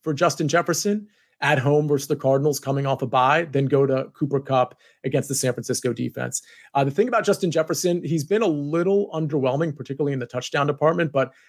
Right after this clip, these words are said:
that could certainly regress in, in a positive way. I think this is a potential blow-up spot for Justin Jefferson. I think Kirk Cousins to Jefferson stacks are very much in play.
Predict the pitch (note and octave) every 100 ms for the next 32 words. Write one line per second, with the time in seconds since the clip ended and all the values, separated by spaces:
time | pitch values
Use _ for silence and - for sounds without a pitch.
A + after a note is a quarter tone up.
0 | _ D#3+ D#3 C3+ - - - - F3 D#3
1 | D#3 C3+ C3 C3+ C#3+ C3+ - C3+ D3 B2+
2 | - B2+ B2 A#2+ A2 B2 B2 A#2+ _ _
3 | - C#3 C#3+ C#3 B2+ A#2+ C3 - C#3 A#2+
4 | C3+ B2+ C3 - B2+ C#3+ D#3+ D#3 D3+ C#3+
5 | C#3+ C#3+ C#3+ C#3 D3+ C3 D3+ C#3+ D3+ -
6 | C#3 C3 C#3 C#3 C3 C#3+ C#3 - C3 -
7 | C#3 C3+ - - - - C3+ D3 D3+ C#3+
8 | C#3 C#3 B2+ C#3 C3+ F#3